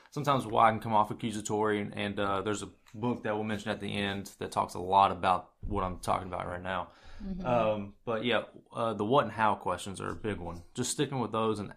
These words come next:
Speaker 1: making sure they're open-ended. And if you summarize what they say, half the time they'll even go into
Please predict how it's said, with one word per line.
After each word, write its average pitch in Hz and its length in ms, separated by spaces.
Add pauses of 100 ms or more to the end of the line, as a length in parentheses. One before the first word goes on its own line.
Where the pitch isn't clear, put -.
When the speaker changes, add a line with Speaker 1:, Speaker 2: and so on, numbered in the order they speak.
(100)
Speaker 1:
making 135 200
sure 135 180
they're 117 140
open-ended. 113 640 (420)
And 107 460
if 120 140
you 123 80
summarize 151 640
what 117 100
they 104 140
say, 110 540
half 165 200
the 123 80
time 110 320
they'll 107 160
even 113 220
go 110 180
into 107 800